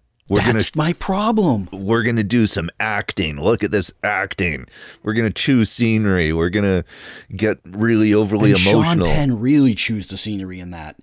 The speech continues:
Speaker 1: Sean Penn really chews the scenery, but the whole, I feel like the whole movie chews the scenery.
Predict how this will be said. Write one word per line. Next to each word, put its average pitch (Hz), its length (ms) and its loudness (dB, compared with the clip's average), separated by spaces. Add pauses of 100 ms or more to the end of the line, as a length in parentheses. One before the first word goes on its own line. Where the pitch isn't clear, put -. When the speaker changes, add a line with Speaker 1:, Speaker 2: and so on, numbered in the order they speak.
Speaker 1:
Sean 120 420 -2
Penn 90 500 -2
really 95 340 2
chews 80 340 -4
the 82 120 -8
scenery, 76 340 -4
but 90 140 -4
the 120 100 2
whole, - 160 -2
I 110 60 0
feel 175 180 0
like 139 140 0
the 110 100 2
whole 113 120 0
movie 92 380 2
chews 71 340 -8
the 69 100 -12
scenery. 64 400 -12